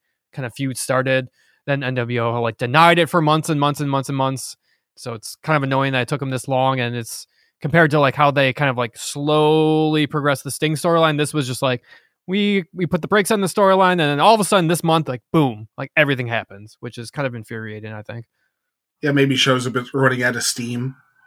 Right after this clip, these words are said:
Speaker 2: uh, may-, not knowing what directions to go in, so having to change it up. There's also the, the actual <laughs> backstage pol-, uh, politicking that could be
Speaker 1: Right, well, yeah.
Speaker 2: accelerating this.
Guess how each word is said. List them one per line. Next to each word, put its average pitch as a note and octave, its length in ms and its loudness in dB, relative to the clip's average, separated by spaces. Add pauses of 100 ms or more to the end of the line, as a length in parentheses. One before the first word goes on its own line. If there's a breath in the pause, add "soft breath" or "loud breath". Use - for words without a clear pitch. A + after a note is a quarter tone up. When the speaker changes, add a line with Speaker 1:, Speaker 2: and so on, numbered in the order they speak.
(380)
Speaker 2:
uh, A2+ 60 -10
may-, A2+ 260 -10 (140)
not C#3 280 -2
knowing B2+ 220 -2
what A#2+ 140 -6
directions A#2+ 420 -6
to A#2 80 -10
go A#2+ 180 -4
in, A#2 120 -6
so A2 120 -6
having A#2+ 300 -6
to A2 80 -14
change A2 300 -8
it A#2 40 -4
up. B2 160 -4 (400 loud breath)
There's A#3 140 0
also E3 400 4 (540)
the, B2+ 200 2
the C3 140 2
actual C3 360 2
<laughs> - 20 -10
backstage - 640 0
pol-, D#3 280 2
uh, C#3 60 0
politicking C3 600 0
that A#2+ 240 -4
could B2+ 180 -6
be - 100 -2
Speaker 1:
Right, F#3+ 440 6
well, G3+ 180 -2
yeah. G3+ 120 4
Speaker 2:
accelerating B2+ 480 4
this. - 420 -6